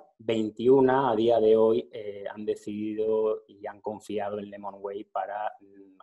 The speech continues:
gestionar su flujo de pagos. ¿Vale? Entonces, os quería, os quería de verdad dar una idea de lo complicadas o no tan fáciles que son las opciones una y dos.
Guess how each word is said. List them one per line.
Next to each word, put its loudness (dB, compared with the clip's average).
gestionar -12
su -20
flujo -12
de -14
pagos. -14
¿Vale? -6
Entonces, -8
os -10
quería, 0
os -8
quería -6
de -2
verdad 2
dar 4
una -4
idea 0
de 0
lo 2
complicadas 2
o -6
no 0
tan 0
fáciles -4
que -8
son -10
las -8
opciones -14
una -14
y -14
dos. -18